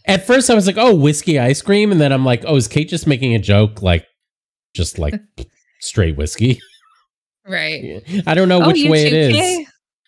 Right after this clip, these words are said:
Speaker 1: Uh,
Speaker 2: It's so good. Um, I also, from my time, for those who don't know,
Speaker 1: <laughs>
Speaker 2: I did
Speaker 1: Kate.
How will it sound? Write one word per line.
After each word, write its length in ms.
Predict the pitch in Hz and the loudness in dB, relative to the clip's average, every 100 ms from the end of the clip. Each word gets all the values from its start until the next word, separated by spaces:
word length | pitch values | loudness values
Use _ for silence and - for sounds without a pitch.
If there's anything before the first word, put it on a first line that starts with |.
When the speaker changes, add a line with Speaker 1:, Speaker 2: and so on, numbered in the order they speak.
| _ _ _ _ _ - - | _ _ _ _ _ -20 -16
Speaker 1:
Uh, 440 | 135 147 156 160 160 | -10 -6 -4 -2 -2
Speaker 2:
It's 160 | 160 160 | -2 -2
so 160 | 202 | -2
good. 560 | 247 254 254 170 196 202 _ _ _ _ _ _ 196 | -2 -2 -2 -4 -10 -14 _ _ _ _ _ _ -2
Um, 580 | 196 196 190 185 165 - _ _ _ _ _ _ - _ _ _ _ _ | 0 0 -2 -6 -8 -16 _ _ _ _ _ _ -20 _ _ _ _ _
I 100 | 202 233 | -4 -4
also, 480 | 285 - 330 294 | -4 -4 -4 -6
from 280 | - - 220 | -8 -6 -4
my 160 | 214 214 | -2 -4
time, 540 | 214 226 208 190 180 - | -4 -2 -2 -2 -8 -10
for 160 | - | -6
those 220 | 214 285 302 | -4 -4 -4
who 80 | |
don't 240 | 254 214 180 | -4 -4 -4
know, 460 | 180 160 160 160 - | -4 -2 -6 -8 -12
Speaker 1:
<laughs> 60 | |
Speaker 2:
I 180 | - 175 | -6 -4
did 520 | 180 190 190 175 170 | -4 -4 -2 -2 -4
Speaker 1:
Kate. 100 | - | -6